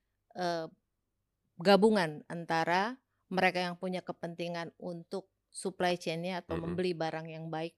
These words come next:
Speaker 1: lah ya,
Speaker 2: Mm-mm.
Speaker 1: mungkin singkatnya. Lalu mereka yang boleh mengklaim untuk memproduksi yang baik,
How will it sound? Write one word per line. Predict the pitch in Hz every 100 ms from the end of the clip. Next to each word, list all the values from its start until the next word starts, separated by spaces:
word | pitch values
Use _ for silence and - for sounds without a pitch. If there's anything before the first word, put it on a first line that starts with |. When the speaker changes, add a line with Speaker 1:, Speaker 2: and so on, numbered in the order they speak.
| 151
Speaker 1:
lah | -
ya, | -
Speaker 2:
Mm-mm. | 165 -
Speaker 1:
mungkin | 165 - -
singkatnya. | - 165 156 151 165 208 339 _ _ _ _ _ _ _ -
Lalu | 202 208 220
mereka | 196 190 196 202
yang | 202 190 185 185 -
boleh | 190 196 180
mengklaim | 185 180 - 185 175
untuk | - 165 180 - _ _ 180
memproduksi | 175 165 165 160 - 165
yang | 156 -
baik, | - -